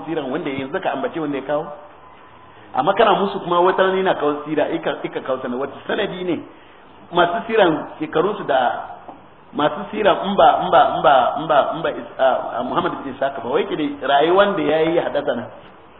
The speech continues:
Amma kake cewa yanzu zaka kawo siran da ya kawo sanadi, kanka,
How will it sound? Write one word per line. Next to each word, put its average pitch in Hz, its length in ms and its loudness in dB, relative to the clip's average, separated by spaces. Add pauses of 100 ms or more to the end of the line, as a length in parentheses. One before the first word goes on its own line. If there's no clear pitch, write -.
(1600)
Amma 202 140 0
kake 202 320 -4
cewa 151 260 0
yanzu 147 260 -4
zaka 233 180 -2
kawo 180 460 0 (120)
siran 180 360 -4
da 135 80 -8
ya 143 120 -4
kawo 165 340 -6
sanadi, 143 480 -6
kanka, 156 240 -6